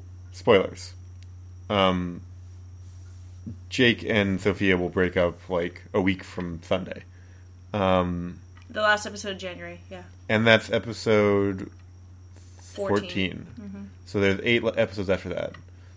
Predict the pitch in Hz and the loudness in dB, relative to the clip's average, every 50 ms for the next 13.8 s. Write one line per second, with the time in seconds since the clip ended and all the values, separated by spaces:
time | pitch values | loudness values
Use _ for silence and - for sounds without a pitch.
0 | - - - - 98 101 101 196 98 95 - - - - - - - - - - | -20 -20 -12 -4 2 4 6 6 6 4 0 -6 -14 -18 -20 -20 -20 -20 -20 -20
1 | - - - - - 117 127 127 139 - - 160 151 143 135 127 120 117 117 113 | -20 -20 -20 -4 2 4 6 6 6 6 4 2 2 2 2 2 2 2 2 2
2 | 110 104 104 - - - - 202 - - - - 262 285 277 - 277 240 - - | 0 0 -2 -2 -6 -4 -4 -4 -4 -4 -2 0 0 0 0 -2 -6 -6 -4 -2
3 | 240 220 220 - 220 196 - 208 196 185 180 175 175 170 165 156 147 139 147 151 | -2 -2 -4 -6 -12 -14 -12 -10 -8 -6 -6 -6 -8 -8 -10 -12 -12 -12 -12 -14
4 | - - - - - - - - - - - - - - - - 113 101 - - | -16 -18 -20 -20 -20 -20 -20 -20 -20 -20 -20 -20 -12 -10 -2 0 0 0 0 -2
5 | - - - - - - - - - - - - - 120 123 143 143 - 180 170 | -8 -18 -20 -20 -20 -20 -20 -20 -20 -20 -18 0 6 8 8 8 8 6 0 -2
6 | 165 156 - - - - 135 127 127 123 120 113 107 104 101 98 - - - - | -2 -4 -4 -6 -4 -2 -2 0 0 2 2 2 2 2 0 0 -4 -8 -12 -16
7 | - - - - - - - - - - - - - - - - - - - - | -18 -20 -20 -20 -20 -18 -18 -18 -18 -20 -20 -20 -20 -20 -20 -20 -20 -20 -20 -20
8 | - - - - 110 - - 127 120 120 117 110 - - - - - - - - | -20 -20 -18 -16 -8 -4 2 4 6 6 6 4 2 -2 -12 -18 -20 -20 -20 -20
9 | - - - - 117 117 113 107 - - 110 104 101 98 101 98 95 92 90 90 | -20 -14 -6 -2 2 2 4 2 2 2 2 4 4 6 6 6 4 4 2 2
10 | 104 104 98 95 95 92 - - - - - - - - - - - - - - | 4 4 6 6 4 0 -4 -12 -18 -20 -20 -20 -20 -20 -20 -20 -20 -20 -20 -20
11 | - - - - - - - - - - - - - - - - - - 98 104 | -20 -20 -20 -20 -20 -20 -20 -20 -20 -20 -20 -20 -20 -20 -20 -20 -18 -8 -2 4
12 | 104 107 107 107 - 117 107 110 107 107 107 107 107 107 104 104 98 95 104 101 | 6 8 8 8 6 4 6 8 6 6 8 8 6 8 8 6 6 6 4 4
13 | 98 98 98 95 107 95 104 98 82 - 98 95 101 120 - - | 6 4 4 2 2 -2 -2 -4 0 0 2 2 2 -2 -6 -12